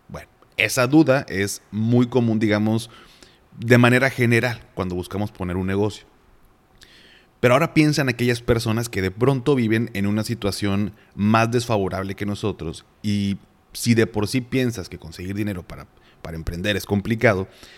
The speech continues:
ahora piensa en aquellos que viven en una situación más complicada económicamente. ¿Cómo le pueden hacer? Pues bueno, el día de hoy el episodio tiene dos objetivos. El de explicarte qué son los microcréditos y también de mostrarte la parte bonita y la parte no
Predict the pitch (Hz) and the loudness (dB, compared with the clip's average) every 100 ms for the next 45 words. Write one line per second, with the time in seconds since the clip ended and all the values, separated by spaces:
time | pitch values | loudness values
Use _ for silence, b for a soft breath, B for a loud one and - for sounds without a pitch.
0 | B B - 113 127 117 139 143 143 156 | B B -6 -2 -2 -2 0 0 0 -4
1 | 139 120 120 127 135 - 98 110 110 104 | -8 -4 0 0 -2 -4 -2 0 0 0
2 | 113 117 113 95 90 101 113 113 117 110 | -2 -4 -8 -8 -4 -2 -2 -2 -4 -4
3 | - 90 85 92 98 87 87 90 92 98 | -6 -10 -6 -4 -4 -6 -6 -8 -8 -8
4 | 95 - _ _ _ - 113 113 107 - | -8 -14 _ _ _ -10 -8 -8 -10 -10
5 | 95 90 90 - 92 _ _ _ _ _ | -8 -8 -8 -10 -14 _ _ _ _ _
6 | B B B B B B 110 104 - - | B B B B B B 0 0 -2 -10
7 | - 120 147 139 131 135 - 107 104 - | -4 4 6 8 6 4 -2 -2 -2 -4
8 | - 120 120 117 107 101 107 - 92 - | 0 0 0 -2 -2 -2 -4 -8 -12 -14
9 | - 95 98 104 - 117 170 175 170 156 | -14 -6 -6 -4 -4 0 0 0 -4 -2
10 | 151 147 131 104 92 - 101 101 135 151 | 0 0 -2 -4 -6 -2 -2 -2 -6 -8
11 | _ B B B B B 131 120 135 135 | _ B B B B B -2 2 4 4
12 | 156 151 156 147 127 113 117 117 120 - | 2 4 4 4 0 0 2 2 -2 -10
13 | 123 143 120 120 117 123 110 107 120 117 | -8 -8 -4 -4 -4 -4 -4 -6 -8 -6
14 | 110 107 117 127 143 | -6 -4 -2 -2 -4